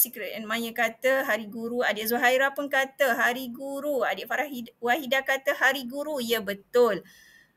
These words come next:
Ah, hari guru. Kami telah meraihkan atau kami telah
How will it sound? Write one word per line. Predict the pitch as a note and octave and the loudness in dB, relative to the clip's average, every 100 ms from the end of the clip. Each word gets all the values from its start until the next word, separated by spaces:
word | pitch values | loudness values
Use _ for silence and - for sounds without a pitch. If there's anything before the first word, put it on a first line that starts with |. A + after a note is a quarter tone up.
| _ - | _ 0
Ah, | B3 C#4 C#4+ C4 A3+ G3+ | 6 8 8 8 6 4
hari | A3 A3+ B3 | 2 0 0
guru. | G#3+ B3 A#3+ F#3 - _ - _ _ _ - | -4 -2 -2 -2 -8 _ -20 _ _ _ 2
Kami | E4 G#4+ G#4+ | 2 2 2
telah | C#4 C4+ C4 | 4 4 4
meraihkan | A#3+ A#3 G3+ - F#3+ - G3+ G#3 D#4+ - | 0 4 2 0 -12 -6 0 0 -2 -8
atau | G3 F#3 F#3 | -8 -8 -6
kami | C#4+ E4+ G4+ G#4+ - | -4 -4 -4 -8 -4
telah | B3+ A#3 A#3 B3+ | -2 0 0 -2